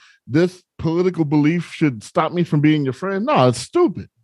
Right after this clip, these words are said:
It's stupid. It's, it's all feathers on the same bird if you look at it. So it's like, you know, it's my view on, on things when I do my podcast.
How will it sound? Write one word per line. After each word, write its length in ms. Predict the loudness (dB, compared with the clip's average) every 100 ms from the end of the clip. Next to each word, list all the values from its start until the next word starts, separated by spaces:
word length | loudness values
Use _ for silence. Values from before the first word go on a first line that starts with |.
| _ _ -8
It's 180 | -2 -2
stupid. 460 | -2 -4 -2 0 0
It's, 220 | 0 0
it's 140 | -2 0
all 240 | 0 2 2
feathers 280 | 2 0 0
on 120 | -2
the 60 | -2
same 260 | -4 -4
bird 280 | -2 0 0
if 100 | -2
you 60 | -4
look 220 | -6 0
at 160 | 2
it. 140 | 0 -2
So 180 | 0 0
it's 120 | 0
like, 300 | 0 0 -2 _ -12
you 80 | -6
know, 300 | -6 -6 -10 _ _ _ _
it's 180 | -4 -4
my 240 | 0 2 2
view 540 | 2 4 4 4 2 2
on, 180 | 2 2
on 240 | 2 2
things 640 | 2 2 2 -2 -4 -8 _
when 160 | -4 0
I 80 | 0
do 100 | 0
my 140 | -2
podcast. 720 | -2 -2 -2 -4 -2 -2 -6